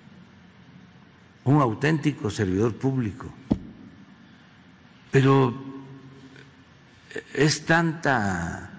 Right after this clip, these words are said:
la descomposición, la inmoralidad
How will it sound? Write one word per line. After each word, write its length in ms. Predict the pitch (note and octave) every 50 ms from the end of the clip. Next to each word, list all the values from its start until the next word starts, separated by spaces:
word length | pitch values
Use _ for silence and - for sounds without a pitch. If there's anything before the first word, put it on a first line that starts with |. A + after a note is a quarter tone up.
| - - - - - - - - -
la 160 | F2+ G2 G#2
descomposición, 1080 | G#2+ G2+ - - - A2+ G#2 G2 - A2 G2+ - G#2+ G#2+ G2 - B2 A#2+ A#2+ A#2+ A#2 A#2 - - - - - - - - - - - - - -
la 140 | F#2+ A2+
inmoralidad 880 | A2+ G#2+ G#2+ G#2+ G#2+ G#2+ G2+ G2+ G#2 G#2 G2+ G2 F#2+ G2+ G#2+ A2+ A#2 A2+